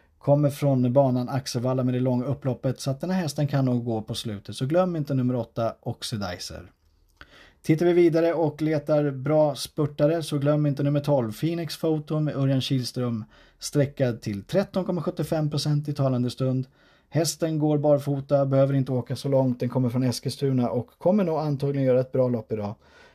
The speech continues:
Lite vanskligt med tolfte spår, men den gode Örjan har ju hittat rätt förut, och det är ju Solvalla. Så glöm inte nummer tolv, Phoenix Photo. Letar vi lite starkare skrällar, så får ni absolut inte glömma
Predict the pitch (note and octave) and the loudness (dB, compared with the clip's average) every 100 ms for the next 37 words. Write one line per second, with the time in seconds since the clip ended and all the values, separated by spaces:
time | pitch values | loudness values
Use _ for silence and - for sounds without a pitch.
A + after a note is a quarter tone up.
0 | _ - D3+ F#3+ F#3 F#3 F3 - E3 - | _ -4 -2 0 2 2 2 0 -2 -4
1 | D#3 D3+ D3+ D#3 C#3+ D3 C3+ C#3+ C#3 C#3 | -4 -2 2 2 2 -2 2 4 4 2
2 | C#3 C3 C#3 C#3 C3+ C#3 C#3 C3+ B2 C3 | 0 0 0 0 2 2 4 2 2 2
3 | C3 A2+ C3+ C3+ B2+ A#2+ B2 A#2 - C3+ | 0 -2 -2 -2 -4 -2 -4 -4 -4 -4
4 | A2+ A2 - - A#2+ - B2 A2 A2+ A#2 | -2 -6 -12 -6 -6 -4 -2 -2 -2 -2
5 | B2 G#2+ G#2 F#2 F2+ - - _ - A2 | -4 -4 -4 -6 -8 -12 -20 _ -6 0
6 | C#3+ E3 D3+ C#3+ C3 G#2+ - B2+ B2+ B2 | 2 2 0 2 2 0 -2 0 2 0
7 | A#2+ A#2 - C3 B2 A#2+ - C3+ B2 - | -2 -4 -4 -2 -2 -2 -4 -4 -4 -8
8 | F2 D#2+ - _ _ _ _ _ _ - | -14 -16 -20 _ _ _ _ _ _ -20
9 | _ - B2+ F3+ F3 F3+ E3+ F3 E3+ D#3 | _ -2 2 4 2 0 0 2 2 2
10 | D#3+ D#3 D#3 - F3+ D#3 D3 D#3 D#3 - | 0 0 -2 2 2 2 0 -2 -2 -2
11 | E3 D#3 E3+ F#3 F3 D#3 E3 D#3 D#3 D#3 | 0 2 2 0 -2 -6 -4 -4 -2 -2
12 | D3+ D#3+ D3+ D3 D3+ D3 D#3 | -2 -4 -2 0 2 2 0